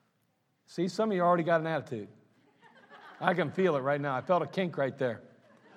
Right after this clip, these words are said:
I'm like Tony Hudson. I felt a kink. A helpmeet. Watch this. Not only that, but he took one of his ribs. Notice this.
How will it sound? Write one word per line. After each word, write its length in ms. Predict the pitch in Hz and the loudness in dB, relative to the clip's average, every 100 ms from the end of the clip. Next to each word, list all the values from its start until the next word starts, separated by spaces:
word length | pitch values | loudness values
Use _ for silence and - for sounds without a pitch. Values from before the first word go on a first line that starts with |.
| - - - | -20 -20 -10
I'm 60 | 156 | 4
like 180 | 180 165 | 4 6
Tony 300 | 185 180 160 | 4 4 4
Hudson. 340 | 165 160 135 | 2 0 -4
I 100 | 127 | -6
felt 240 | 117 160 151 | 0 2 2
a 40 | |
kink. 440 | 147 143 104 - _ _ _ _ _ _ _ - - - - - 151 - _ _ _ _ _ _ _ _ _ _ _ _ _ _ _ _ _ _ _ _ _ _ _ - | -2 -8 -8 -16 _ _ _ _ _ _ _ -20 -20 -20 -20 -20 -20 -20 _ _ _ _ _ _ _ _ _ _ _ _ _ _ _ _ _ _ _ _ _ _ _ -12
A 80 | 131 | -2
helpmeet. 480 | 147 131 113 98 - _ _ _ _ _ - - | 0 0 -4 -12 -16 _ _ _ _ _ -20 0
Watch 280 | 160 151 - | 2 2 0
this. 360 | 123 - - _ _ _ _ _ _ _ _ - | -6 -8 -16 _ _ _ _ _ _ _ _ 0
Not 160 | 160 | 2
only 180 | 160 147 | 2 2
that, 300 | 160 170 - | 4 4 2
but 300 | 135 - - | -4 -6 -12
he 160 | - 156 | -6 -6
took 300 | - 202 196 | 2 0 2
one 240 | 151 180 | 0 2
of 80 | 175 | 2
his 180 | 147 117 | -2 -2
ribs. 460 | 139 160 120 - - | 0 0 0 -4 -2
Notice 320 | 190 240 - | 0 0 -2
this. 380 | 147 139 139 | -2 -2 -4